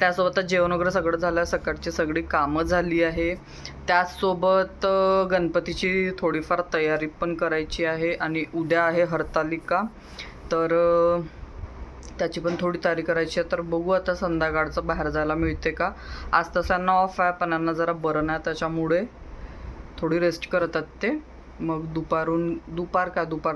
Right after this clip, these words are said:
तर झाली, सायंकाळी जर बाहेर जायला मिळालं तर सामान वगैरे घेऊन येईन आणि जे काही आज दिवसभरात होईल ते तुमच्यासोबत शेअर पण करते. तर, अ,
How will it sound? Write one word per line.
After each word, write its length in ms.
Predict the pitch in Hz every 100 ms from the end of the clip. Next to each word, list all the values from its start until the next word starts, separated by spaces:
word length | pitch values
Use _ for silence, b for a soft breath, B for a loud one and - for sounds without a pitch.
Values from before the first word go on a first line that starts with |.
| 151
तर 60 | 165
झाली, 300 | 165 147 147
सायंकाळी 520 | 175 165 160 165 165
जर 140 | 170
बाहेर 260 | 170 165 160
जायला 260 | 156 160
मिळालं 380 | 165 175 180 170
तर 160 | 165 170
सामान 320 | 165 156 151
वगैरे 240 | 156 165
घेऊन 240 | 170 180 175
येईन 140 | 160 -
आणि 160 | 156
जे 120 | 160 160
काही 240 | 160 160
आज 140 | 160
दिवसभरात 500 | 160 165 156 160 160 165
होईल 120 | 175 175 B B B B
ते 80 | 180
तुमच्यासोबत 440 | 180 180 170 185 185
शेअर 220 | - 208
पण 240 | - 175
करते. 440 | 170 165 151 170 175 - - B B B B - -
तर, 260 | 175
अ, 20 | 185